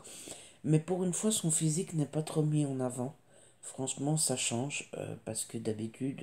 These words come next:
euh, c'est toujours « Oh, qu'il est beau, qu'il est beau ». Alors là, elle le trouve très beau, euh, et elle répète souvent qu'il est sexy, et cetera. Mais je trouve franchement que c'est pas exagéré. Euh,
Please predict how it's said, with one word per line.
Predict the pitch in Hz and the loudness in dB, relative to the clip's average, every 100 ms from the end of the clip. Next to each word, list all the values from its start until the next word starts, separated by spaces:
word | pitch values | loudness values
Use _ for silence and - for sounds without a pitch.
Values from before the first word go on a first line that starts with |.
| - | -8
euh, | - - | -8 -4
c'est | - - | -6 -4
toujours « | 110 107 113 - | -4 -4 -4 0
Oh, | 117 | -2
qu'il | - 110 | 0 -2
est | 98 | 0
beau, | - 117 | -2 -2
qu'il | 101 98 | 0 -2
est | |
beau ». | - 131 - - - - - - 120 | 0 -2 -2 -12 -12 -12 -16 -8 0
Alors | 135 151 | 4 8
là, | 165 185 180 - | 10 10 8 6
elle | 139 135 | 4 4
le | 131 147 | 4 2
trouve | - 156 - | 0 -2 0
très | - 139 | 0 2
beau, | 127 165 214 - - - - - - - | 8 10 8 4 -12 -14 -14 -16 -20 -10
euh, | - 113 113 113 107 - - 120 - - - - 123 | -6 -6 -6 -6 -6 -8 -8 -12 -16 -20 -20 -14 -8
et | |
elle | 117 127 | -4 0
répète | 135 135 160 160 | 0 2 2 2
souvent | 143 135 143 | 0 2 0
qu'il | - 117 | 0 -2
est | 113 | 0
sexy, | - 123 - 147 | -2 0 0 0
et | 131 | 0
cetera. | - - 117 - 202 - - - - - - _ | -4 -2 -2 -2 -6 -10 -20 -20 -20 -20 -20 _
Mais | - 151 208 202 | 0 4 4 4
je | - | 2
trouve | - 196 | 0 -4
franchement | - 175 165 175 190 | -2 0 0 2 0
que | - 151 143 139 | 0 0 2 2
c'est | - - - | 0 -2 0
pas | 180 | 0
exagéré. | 160 160 135 131 131 147 156 - - - - - _ _ - | 2 2 2 -2 -4 -4 -4 -8 -20 -20 -20 -20 _ _ -6
Euh, | 101 123 120 117 | -2 0 0 0